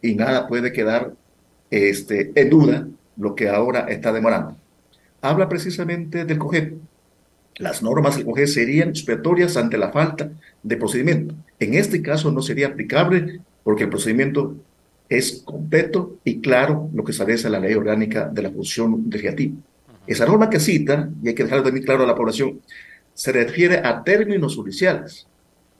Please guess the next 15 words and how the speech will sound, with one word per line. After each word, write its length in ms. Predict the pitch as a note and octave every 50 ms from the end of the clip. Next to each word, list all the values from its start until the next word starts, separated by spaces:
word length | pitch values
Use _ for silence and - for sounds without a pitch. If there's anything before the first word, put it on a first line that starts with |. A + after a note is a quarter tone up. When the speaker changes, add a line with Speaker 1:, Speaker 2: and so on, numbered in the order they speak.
| _ _ _ _ _ _ _ _ _ -
Speaker 1:
Este 260 | - E3 D#3+ - E3+
no 100 | C3+ C3
es 80 | C#3+ C#3+
un 140 | C3 A2+ -
trámite 380 | C#3 D3 D3+ D#3 D3+ D3+ C3+
judicial, 600 | - - G#2+ G#2 - - D3+ E3+ E3+ D#3 D#3 - - - - - _ - _ _ _
pues 180 | - G#2+ G#2 G2+
lo 80 | G2+ -
que 100 | - -
está 100 | - -
haciendo 420 | - - - E3 D#3+ C#3 A#2 B2
la 100 | D3 -
Comisión 440 | A2+ G#2+ - F3+ - - B2 C3 C3
de 100 | A#2+ G#2+
Fiscalización 1200 | - - C#3+ D3+ D3 - - B2 G#2 G#2 - G2+ F2+ - - A#2 A2 G#2 G#2+ A#2 A2+ A2+ -